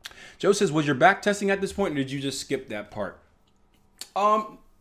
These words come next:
n-, no, I, I, I back tested correctly. Um, I just, I, I didn't back test the way I should have. I,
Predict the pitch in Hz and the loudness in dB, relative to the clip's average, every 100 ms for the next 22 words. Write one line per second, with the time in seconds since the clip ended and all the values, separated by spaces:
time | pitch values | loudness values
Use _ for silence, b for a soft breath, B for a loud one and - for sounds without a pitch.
0 | _ _ - 151 160 170 170 170 170 170 | _ _ -18 -12 -10 -8 -6 -6 -6 -6
1 | 170 170 170 185 240 180 165 185 - 202 | -8 -8 -4 2 4 6 4 2 2 2
2 | 170 180 156 180 - 147 127 - 135 127 | 2 2 2 0 -4 -6 -8 -6 -4 -4
3 | 117 90 87 _ 95 101 98 95 95 - | -4 -14 -16 _ -10 -6 -4 -4 -8 -12
4 | _ _ _ _ _ _ _ _ _ _ | _ _ _ _ _ _ _ _ _ _
5 | _ _ - 123 135 139 - - 117 113 | _ _ -6 0 0 0 -4 -4 -2 -2
6 | 104 107 123 120 110 113 113 - - 113 | -4 -6 -6 -4 -2 -2 -2 -4 -6 -6
7 | - - 104 95 95 92 101 101 101 90 | -6 -16 -10 -8 -6 -4 -2 0 0 -2
8 | - - 104 82 82 95 90 90 | -6 -4 -4 -4 -4 -2 -2 -4